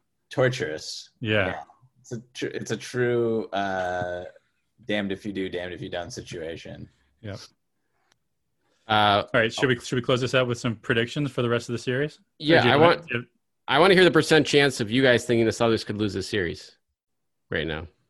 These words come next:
Speaker 2: Okay, you, you can say the crazy thing first, Piano. Are you gonna say a hundred?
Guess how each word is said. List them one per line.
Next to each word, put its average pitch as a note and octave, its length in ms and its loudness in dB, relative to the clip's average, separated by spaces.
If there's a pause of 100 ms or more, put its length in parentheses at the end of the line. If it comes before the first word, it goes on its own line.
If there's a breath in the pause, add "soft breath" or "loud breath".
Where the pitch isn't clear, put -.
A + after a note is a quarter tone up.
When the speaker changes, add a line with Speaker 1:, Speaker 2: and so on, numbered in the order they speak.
(1400)
Speaker 2:
Okay, A2 140 -4
you, G#2+ 180 -2
you A#2 100 -6
can A#2+ 140 -4
say A#2 100 0
the G2+ 100 -2
crazy G2 300 -4
thing F#2 180 -10
first, F#2 320 -12
Piano. F#2+ 200 -8
Are - 20 -4
you G#2+ 80 -2
gonna G#2+ 140 -2
say A2+ 160 0
a G#2 40 -2
hundred? A#2+ 360 -4